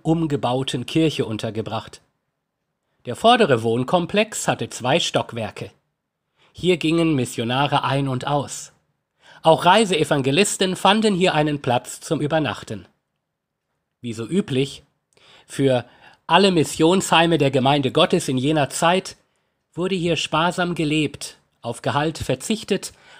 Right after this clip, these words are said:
und in einer Wohngemeinschaft zusammen mit anderen Glaubensgeschwistern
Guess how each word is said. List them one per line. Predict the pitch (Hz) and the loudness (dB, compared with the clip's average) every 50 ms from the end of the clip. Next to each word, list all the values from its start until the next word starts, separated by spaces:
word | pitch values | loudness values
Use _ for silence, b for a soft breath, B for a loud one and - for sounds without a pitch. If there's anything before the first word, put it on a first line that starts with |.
| B B | B B
und | 196 208 226 226 | -2 0 0 0
in | 208 190 175 | 0 0 2
einer | 175 165 156 143 127 | 4 4 4 6 6
Wohngemeinschaft | 156 185 208 208 - 208 165 160 165 170 165 - 180 170 165 - - - | 6 4 4 4 2 4 4 4 4 2 2 2 0 0 0 0 -6 -14
zusammen | - - - 135 113 107 131 139 156 160 147 | -14 -10 -6 -4 0 2 4 4 4 2 0
mit | 127 113 - | 0 -2 -2
anderen | - 131 135 139 139 131 123 113 | -2 -2 0 0 0 -2 -2 -2
Glaubensgeschwistern | 104 113 107 117 143 143 147 139 135 - - 135 - - 131 131 - - - 135 127 127 120 | -2 0 0 0 2 2 0 -2 -4 -6 -6 -6 -6 -4 -4 -4 -4 -2 -2 -2 -2 -2 -4